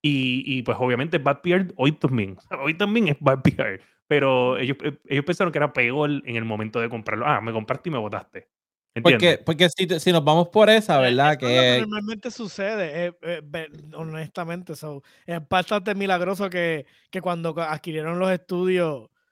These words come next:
Speaker 3: no lo hubiesen hecho desde el saque. So,
Speaker 2: Bueno, porque
Speaker 3: no,
Speaker 2: había
Speaker 3: no
Speaker 2: un,
Speaker 3: quiero,
Speaker 2: hay un
Speaker 3: no quiero
Speaker 2: legacy.
Speaker 3: justificar, no quiero justificarlo, ¿no? Pero al mismo tiempo es como que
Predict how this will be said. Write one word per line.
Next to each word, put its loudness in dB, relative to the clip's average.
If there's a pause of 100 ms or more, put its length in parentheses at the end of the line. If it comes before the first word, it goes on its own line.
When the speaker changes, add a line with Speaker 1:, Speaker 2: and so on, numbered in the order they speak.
(600)
Speaker 3:
no -2
lo 6
hubiesen 4
hecho 0
desde 0
el -8
saque. -2
So, -14 (680)
Speaker 2:
Bueno, 6
porque 6
Speaker 3:
no, 10
Speaker 2:
había 8
Speaker 3:
no 6
Speaker 2:
un, 4
Speaker 3:
quiero, 10
Speaker 2:
hay 12
un 4
Speaker 3:
no 8
quiero 10
Speaker 2:
legacy. 10
Speaker 3:
justificar, 4 (280)
no -2
quiero 4
justificarlo, 0
¿no? -8
Pero -4
al -4
mismo 0
tiempo 0
es -2
como 2
que 0